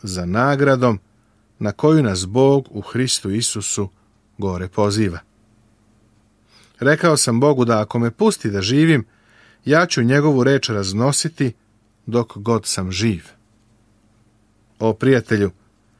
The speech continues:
naša vera u Hrista nam daje pravu motivaciju da radimo za njega. Da poznam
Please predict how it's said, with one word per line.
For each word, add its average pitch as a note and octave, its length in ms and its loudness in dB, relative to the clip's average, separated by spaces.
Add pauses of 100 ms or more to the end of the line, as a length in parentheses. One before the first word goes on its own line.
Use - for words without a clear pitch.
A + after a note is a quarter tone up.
(400)
naša D3 440 0
vera B2+ 340 2
u G2+ 60 0
Hrista C#3+ 480 -2
nam G#2 180 -2
daje A#2+ 280 0
pravu D3+ 460 0
motivaciju G#2 840 -4 (640)
da A2+ 180 -4
radimo F2+ 580 -2 (200)
za F#2 220 -6
njega. F2+ 320 -6 (3250)
Da B2+ 180 0
poznam D3+ 680 2